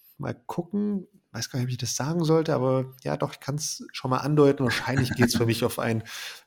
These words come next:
Speaker 1: Parcours-Design danach. Ähm, aber
Speaker 2: Geil.
Speaker 1: nicht in Deutschland, sondern in der Schweiz. Und da freue ich mich drauf. Ich hoffe, dass es auch alles so klappt. Und ja, dann kann ich da sicherlich auch mal von berichten,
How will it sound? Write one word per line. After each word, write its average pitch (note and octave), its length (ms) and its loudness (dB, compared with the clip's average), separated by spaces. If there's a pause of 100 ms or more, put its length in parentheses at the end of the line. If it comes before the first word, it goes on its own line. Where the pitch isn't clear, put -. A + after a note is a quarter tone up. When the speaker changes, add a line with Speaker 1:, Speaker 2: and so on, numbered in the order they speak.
Speaker 1:
Parcours-Design A2 840 4
danach. F#2 540 -2
Ähm, A#2 520 -2 (280)
aber A#2 120 2
Speaker 2:
Geil. B2+ 60 4
Speaker 1:
nicht C#3 100 2
in B2+ 60 0
Deutschland, D3+ 420 6
sondern D3 340 -2
in C3+ 140 -4
der C3 120 -2
Schweiz. - 800 -6 (640)
Und B2 300 2
da A#2 40 2
freue C3+ 240 2
ich C3+ 100 -6
mich C3 80 -4
drauf. B2 300 0
Ich A#2 120 -8
hoffe, B2+ 140 -4
dass - 200 -8
es - 80 -10
auch D3 140 -12
alles B2+ 180 -4
so - 100 -10
klappt. - 460 -4 (1040)
Und A#2+ 720 2
ja, A2 120 -2 (200)
dann G2 120 -4
kann G2 160 -4
ich G2 120 -4
da G#2+ 120 -4
sicherlich G2+ 420 -6
auch A2+ 200 -4
mal A2+ 300 -2
von A2 260 -4
berichten, A#2 580 -4